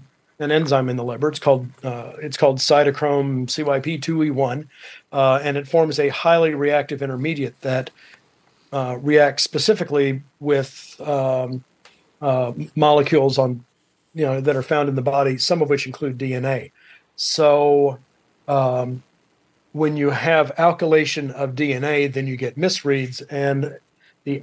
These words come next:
outcome of long-term exposure to voly-, polyvinyl chloride in occupational settings, uh, is, um, hepatic angiosarcoma. So it's a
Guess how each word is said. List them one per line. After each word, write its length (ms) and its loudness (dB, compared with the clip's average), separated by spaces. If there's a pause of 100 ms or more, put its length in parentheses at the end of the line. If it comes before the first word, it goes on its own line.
outcome 800 4
of 640 0 (540)
long-term 1080 2 (640)
exposure 680 2
to 120 -10
voly-, 440 0
polyvinyl 520 0
chloride 380 2
in 80 -8
occupational 640 -2
settings, 480 -4 (440)
uh, 360 4 (400)
is, 840 0
um, 500 -4 (160)
hepatic 440 2
angiosarcoma. 1080 -2
So 240 4
it's 240 2
a 240 0